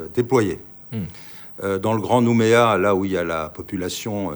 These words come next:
Speaker 1: densité de population la plus importante, on est à peu près à deux cent cinquante cas, entre deux cent cinquante et trois cents, deux cent cinquante sur les derniers chiffres,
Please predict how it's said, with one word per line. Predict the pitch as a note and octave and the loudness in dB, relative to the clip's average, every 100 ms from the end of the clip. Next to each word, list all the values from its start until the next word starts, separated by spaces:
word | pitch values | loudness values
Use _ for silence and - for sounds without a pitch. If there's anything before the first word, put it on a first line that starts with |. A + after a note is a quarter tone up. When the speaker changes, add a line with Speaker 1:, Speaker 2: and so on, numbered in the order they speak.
| D2 | -8
Speaker 1:
densité | F#2+ - G2 | -10 -6 -6
de | G#2 | -4
population | G2+ G2+ F2+ - F2 | -4 -4 -6 -6 -8
la | |
plus | - G2 G2 | -8 -8 -8
importante, | F2 F2 - D#3+ D#3 | -6 -8 -4 -6 -4
on | F#2+ | -4
est | F#2 | -4
à | E2 | -6
peu | F#2+ | -8
près | - A#2 | -4 -2
à | F2 | -2
deux | F#2+ | -6
cent | - F#2 | -8 -10
cinquante | - D#2+ E2 D2+ | -10 -12 -14 -14
cas, | - E2+ G#2 E2 | -10 -6 -6 -8
entre | D2+ E2 | -14 -16
deux | D#2+ | -14
cent | D#2 F2+ | -12 -12
cinquante | - F2+ F#2 F#2+ E2+ | -10 -10 -10 -10 -12
et | |
trois | - F2 | -14 -10
cents, | - G#2+ | -6 -4
deux | A#2 | -4
cent | A2+ | -4
cinquante | - G#2+ G#2+ A2 | -6 -6 -6 -6
sur | - | -6
les | F2 | -8
derniers | F2+ F2 E2+ E2+ | -6 -6 -8 -8
chiffres, | - F#3 | -10 -12